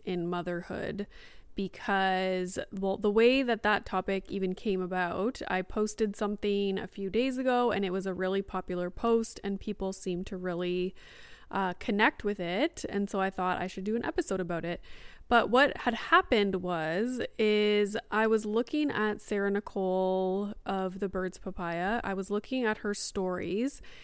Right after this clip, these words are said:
and she had this one story where she was talking about how there's a variable in motherhood that people don't talk about or consider, and that variable was the kid.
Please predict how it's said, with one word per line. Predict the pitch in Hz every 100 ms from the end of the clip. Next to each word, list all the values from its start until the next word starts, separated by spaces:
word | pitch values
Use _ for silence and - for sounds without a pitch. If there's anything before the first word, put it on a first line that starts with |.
| - - 220
and | 208 202 202 202 202 196 -
she | - - 214 208 208 208 208 220
had | 214 208
this | 226 -
one | 208 208
story | - 190 190
where | 196
she | - 202
was | 190
talking | - 196 - 196
about | 185 185 185 180 - - - - -
how | - 202 185 185 185 -
there's | 196 190
a | 190
variable | 185 233 311 269 208 202 190
in | 196 190
motherhood | 185 202 190 190
that | 190 -
people | 208 202 196
don't | 190 185 180 -
talk | - - 254 254
about | 196 185 185
or | 180
consider, | 185 202 196 - 302 220 196 226 - - - -
and | 214 208 202
that | 196
variable | 185 196 190 202 196 190 180
was | 175 170 170 - -
the | -
kid. | - - 285 - 233